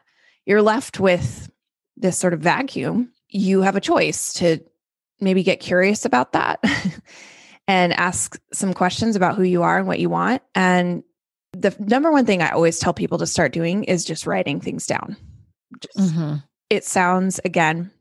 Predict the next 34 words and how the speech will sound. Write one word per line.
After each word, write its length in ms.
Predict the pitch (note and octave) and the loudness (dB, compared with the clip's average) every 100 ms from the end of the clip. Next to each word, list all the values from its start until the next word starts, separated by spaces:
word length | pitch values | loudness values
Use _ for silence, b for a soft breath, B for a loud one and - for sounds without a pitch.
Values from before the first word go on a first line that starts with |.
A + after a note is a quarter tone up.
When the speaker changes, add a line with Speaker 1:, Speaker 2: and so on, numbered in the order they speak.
| _ | _
Speaker 1:
kind 240 | - F#3 B3+ | -2 0 2
of 100 | B3+ | 2
cliche, 640 | E3+ D#3 E3 C#3 E3+ - F#3 | 0 0 -2 0 0 -2 0
but 180 | F3+ | 2
it 140 | E3+ - | 2 0
actually 420 | - G3+ - B3 A3 | -4 -4 -2 0 2
works. 420 | E3 D3 E3 - | 4 2 0 -6
It's 120 | - | -4
sci-, 260 | F3+ E3+ E3 - | -2 -2 -2 -4
it's 260 | F3 - | -6 -4
Speaker 2:
I 140 | G3 A#3+ | -2 -2
love 100 | F#3 | 0
Speaker 1:
scientifically 300 | C#4 A3+ D#3 F3 | 0 0 0 -2
Speaker 2:
cliches. 140 | C#3 | -2
Speaker 1:
proven. 400 | D3 D#3 D3+ F3+ B B B B B | -2 -2 -2 -4 B B B B B
It 120 | E4+ | 0
works. 640 | E4+ G#4 G#4 G4+ A4 D4+ C4 B3+ B3+ | 2 2 2 2 0 0 -2 -4 -6
Speaker 2:
<laughs> 200 | C4 - | -8 -2
Speaker 1:
Write 340 | G3 A#3+ C4 | 2 2 2
Speaker 2:
Mm-hmm. 180 | A#3 G3 | -2 0
Speaker 1:
some, 280 | G#3 C#4 C#4 - | 2 2 0 -2
write 240 | F#3+ G3 | -2 -2
some 120 | - A#3+ | 0 0
shit 240 | - G#3+ | 0 0
down. 440 | F#3 F#3 G3+ - - _ _ _ _ _ _ _ _ | 0 -2 -2 -6 -14 _ _ _ _ _ _ _ _
Like, 260 | F3+ E3 - _ _ F#3 | 0 0 -2 _ _ -4
get 180 | F3+ F#3+ | 0 2
a 40 | |
pen 200 | - B3 | 2 4
and 100 | C4 | 2
paper. 420 | C4 G3 - D#3 - | 2 0 2 0 2
It's 220 | F#3+ - | 0 0
the 80 | G3 | 2
most, 540 | G3+ A#3+ D4 - - | 4 4 2 -4 -6